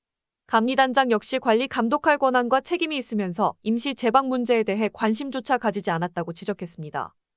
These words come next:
다만 반성하고 있고 제방 유실을 막으려고 했던 점을 들어 징역 육 년을 선고했습니다. 하지만 참사 전후로 대응은 적절했는지 구호 조치는 제대로 했는지는 아직도 규명되지 않았습니다.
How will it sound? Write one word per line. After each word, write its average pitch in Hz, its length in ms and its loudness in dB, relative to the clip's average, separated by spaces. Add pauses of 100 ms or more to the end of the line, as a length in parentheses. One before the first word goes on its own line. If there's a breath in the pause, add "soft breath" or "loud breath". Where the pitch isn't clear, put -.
(560)
다만 233 320 2
반성하고 247 580 2
있고 233 380 0
제방 254 360 2
유실을 262 300 -2
막으려고 226 480 2
했던 220 260 0
점을 185 280 -4
들어 185 300 0
징역 262 360 -2
육 247 80 0
년을 262 260 -2
선고했습니다. 254 840 -6 (720)
하지만 302 480 0
참사 359 320 2
전후로 277 400 0
대응은 226 400 2
적절했는지 233 720 0
구호 262 340 0
조치는 254 420 -2
제대로 240 380 4
했는지는 208 500 0
아직도 214 380 -2
규명되지 262 560 0
않았습니다. 160 720 -6